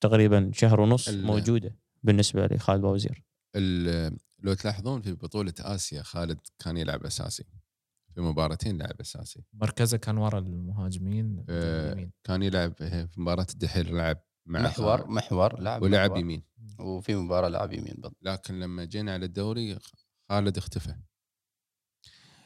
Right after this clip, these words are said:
Speaker 2: يعني هل في قناعة من، من، من عبد العزيز، آه، العنبري مدرب الشارجم أن خالد باوزير هو لاعب بديل؟
Speaker 3: شوف، مباراة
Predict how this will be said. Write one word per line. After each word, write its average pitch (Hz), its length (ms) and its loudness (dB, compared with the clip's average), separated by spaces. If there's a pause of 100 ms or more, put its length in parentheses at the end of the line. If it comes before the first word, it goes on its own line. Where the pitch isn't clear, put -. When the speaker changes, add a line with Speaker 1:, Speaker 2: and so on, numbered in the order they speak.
(140)
Speaker 2:
يعني 82 420 0 (100)
هل 127 220 2
في 131 180 -2
قناعة 98 460 0
من، 80 280 -4 (260)
من، 87 400 -2 (120)
من 80 460 -2 (100)
عبد 76 220 -8
العزيز، 85 540 -4 (280)
آه، 65 420 -6 (440)
العنبري 76 500 -6 (400)
مدرب 76 300 -4
الشارجم 73 560 -6 (800)
أن 80 380 -2 (200)
خالد 92 600 -2
باوزير 78 540 -2 (340)
هو 78 160 0
لاعب 80 380 0 (440)
بديل؟ 80 380 -2 (680)
Speaker 3:
شوف، - 320 4
مباراة 120 480 6